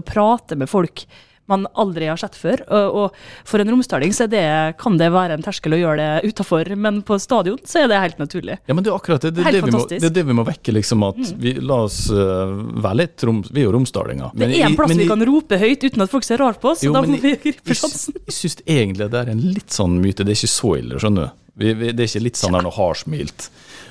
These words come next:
Speaker 2: Men det er jo sånn artig at vi kan snakke litt sånn om oss selv. Men det er et eller annet med det her nå. Jeg har lyst til å gå tilbake til tjue elleve, den sesongen. Alt var jo nytt for oss å være med å konkurrere, men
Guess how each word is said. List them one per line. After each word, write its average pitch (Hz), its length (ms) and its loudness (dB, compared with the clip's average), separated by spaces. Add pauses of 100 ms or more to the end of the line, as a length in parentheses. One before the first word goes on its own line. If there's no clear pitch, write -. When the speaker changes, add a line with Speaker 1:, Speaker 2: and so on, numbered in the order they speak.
Speaker 2:
Men 123 160 0
det 147 80 2
er 131 60 0
jo - 100 -2
sånn 123 80 -4
artig 117 240 0
at 85 80 -8
vi 92 160 -2
kan 95 160 -2
snakke 110 320 -2
litt 101 80 -4
sånn 87 240 0
om 85 160 2
oss 95 160 -2
selv. 131 240 0 (240)
Men 117 240 0
det 127 160 -8
er - 80 -6
et 147 160 -6
eller 131 80 4
annet 117 160 4
med 110 80 4
det 113 80 0
her 110 80 -2
nå. 92 80 -2 (380)
Jeg 127 140 -2
har - 20 2
lyst 139 140 -2
til 131 40 -2
å 123 60 -2
gå 120 80 0
tilbake 123 240 -2
til 110 100 -6
tjue 104 300 0
elleve, 98 300 -2 (280)
den 113 140 0
sesongen. 98 460 -4 (360)
Alt 113 220 -2
var 104 140 2
jo 87 180 -2
nytt 101 320 0
for 101 160 2
oss - 140 -4 (260)
å 110 100 -4
være 110 140 2
med 98 80 -6
å - 60 -12
konkurrere, 98 500 -2
men 98 220 -4